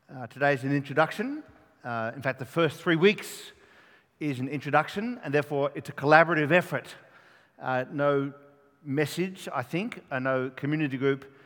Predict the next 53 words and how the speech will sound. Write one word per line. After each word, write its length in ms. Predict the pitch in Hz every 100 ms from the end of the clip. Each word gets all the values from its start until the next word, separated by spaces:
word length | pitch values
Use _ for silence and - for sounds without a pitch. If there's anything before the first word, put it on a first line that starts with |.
| - -
is 160 | 127
an 60 | 139
end 120 | 147
in 100 | 131
itself, 400 | - - 165 190
but 140 | 131
rather 320 | 131 131 123 117
a 40 |
journey 440 | 113 131 127 120
through 280 | 127 - 135
the 80 | 117
year 420 | 120 127 123 123
and 180 | 131 117
beyond, 480 | 104 120 139 143 110
I 140 | 127
take 300 | 110 135 135
it. 160 | 214 - - - - - _ _ _ _
I 60 | 131
want 120 | 135
to 60 | -
frame 260 | 151 139
up 160 | 139 -
for 60 |
the 80 | 127
next 200 | 131 -
three 160 | - 147
weeks, 520 | 151 - - - - - 143
uh, 40 |
as 180 | 127 113
we 80 | 127
head 120 | 127
to 40 |
Rivendell, 500 | 123 156 151 123 202 233 - - - - _ -
uh, 340 | 131 127 117 123 - - _ _ -
what 100 | 120
the 80 | 120
Sunday's 520 | 165 156 151 147 123 -
teaching 340 | 180 180 180
is 100 | 151
gonna 160 | 170 156
be 80 |
like, 320 | 151 151 151 143
and 100 | 127
therefore 400 | 131 - 131 123
our 80 |
community 440 | - 135 139 135 120
groups, 360 | 127 123 -
and 120 | 165 147
indeed 260 | 151 170
our 120 | 156
discipleship. 760 | 147 143 202 185 170 127 107 -
We 80 | 127
want 240 | 139 135